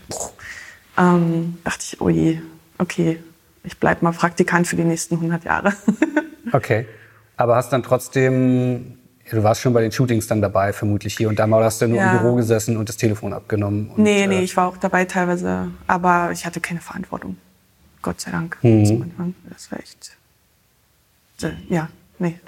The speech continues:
Speaker 1: <laughs>
Speaker 2: War, war das damals noch einfach möglich, an ein Praktikum bei Platon zu kommen? Also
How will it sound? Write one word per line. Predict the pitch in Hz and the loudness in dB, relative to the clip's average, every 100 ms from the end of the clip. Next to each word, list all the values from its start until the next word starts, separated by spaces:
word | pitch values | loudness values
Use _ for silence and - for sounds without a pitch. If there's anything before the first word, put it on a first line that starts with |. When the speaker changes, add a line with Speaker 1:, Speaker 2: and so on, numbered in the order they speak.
| - | 0
Speaker 1:
<laughs> | 285 285 262 - | 0 0 -8 -4
Speaker 2:
War, | 117 110 107 | 0 2 2
war | 117 | 2
das | 120 - | 2 4
damals | 113 127 - | 4 4 2
noch | 120 - - - | -2 -2 -14 -14
einfach | 87 - 135 135 117 | -6 0 2 2 4
möglich, | 117 117 120 | 2 2 0
an | 113 | 0
ein | 110 | -2
Praktikum | - 117 127 - 120 | 0 -2 -2 0 2
bei | 110 104 | 2 0
Platon | - 104 107 156 156 151 | 2 2 4 4 2 2
zu | - | -4
kommen? | 139 151 147 | 0 0 0
Also | 113 | -2